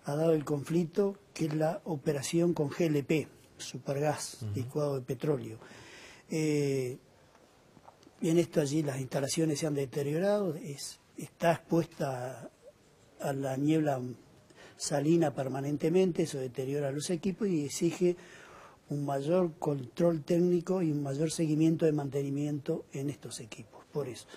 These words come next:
Speaker 1: ha habido instancias de negociación, se había acordado con el directorio de ancap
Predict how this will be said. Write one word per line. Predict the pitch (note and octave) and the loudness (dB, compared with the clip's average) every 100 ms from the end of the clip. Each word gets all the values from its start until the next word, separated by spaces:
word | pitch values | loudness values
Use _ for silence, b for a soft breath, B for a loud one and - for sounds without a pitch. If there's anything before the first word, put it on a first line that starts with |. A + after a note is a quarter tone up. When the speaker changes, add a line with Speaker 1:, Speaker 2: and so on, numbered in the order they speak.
| B B B B B B B B B _ _ - | B B B B B B B B B _ _ -4
Speaker 1:
ha | F#3 | 0
habido | D#3 E3 D#3 D3 | 2 4 2 0
instancias | C3+ - E3+ E3 E3 C#3+ | -2 -4 0 2 2 0
de | D3 | 0
negociación, | C#3+ C3 D3 C3 - F#3+ G3 | -2 -2 -4 -4 -2 -2 -2
se | F3+ C#3 | -4 -4
había | C3+ D3 D3 | -2 -2 -2
acordado | C3 C#3 C3+ D#3 D#3+ D3 - - F#2+ - | -2 -4 -2 0 0 -2 -8 -18 -16 -4
con | G3+ A3+ G3+ | 0 2 2
el | C3+ | 0
directorio | A#2+ B2 A#2+ - D3+ C#3 | -4 -8 -6 -4 -2 -2
de | B2 | -4
ancap | A#2 - C#3+ | -6 -4 -4